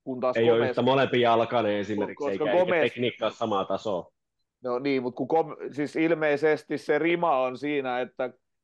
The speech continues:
Speaker 1: Kome-, Komekse-,
Speaker 2: <laughs>
Speaker 1: Komeksen tekniikka on sen verran parempi kuin Roppon, että Komeksen uskaltaa siihen nostaa. Mut sitten taas tää,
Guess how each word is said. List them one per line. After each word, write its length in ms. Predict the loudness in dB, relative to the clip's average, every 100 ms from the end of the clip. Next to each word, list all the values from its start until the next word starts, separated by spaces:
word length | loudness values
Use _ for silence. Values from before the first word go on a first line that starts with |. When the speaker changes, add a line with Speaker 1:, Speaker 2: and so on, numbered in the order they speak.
| -2
Speaker 1:
Kome-, 320 | 0 2 2 2 2
Komekse-, 580 | 2 0 0 -2 -4 -6
Speaker 2:
<laughs> 40 | -2
Speaker 1:
Komeksen 680 | 0 4 2 0 -4 -4 2
tekniikka 760 | 2 2 0 -4 -4 -6 -4
on 300 | -2 -2 -4 -8 _ -4
sen 220 | 0 2 2 0
verran 480 | 0 0 0 -2 0
parempi 540 | 0 0 -2 -4 -8
kuin 200 | -6 -4
Roppon, 640 | 0 -2 -4 -10 -10 -10 -10
että 300 | -8 -8 -4
Komeksen 720 | 2 4 4 2 2 -2 -6 -4
uskaltaa 800 | -2 -2 -4 -4 -4 -2 -2 -2
siihen 360 | -2 -2 -2 -2
nostaa. 600 | -4 -6 -8 -6 -6 -8 _ _ _ _ -4
Mut 180 | -4 -2
sitten 380 | -2 -2 -4 -2
taas 260 | 0 0 0
tää, 360 | 2 4 4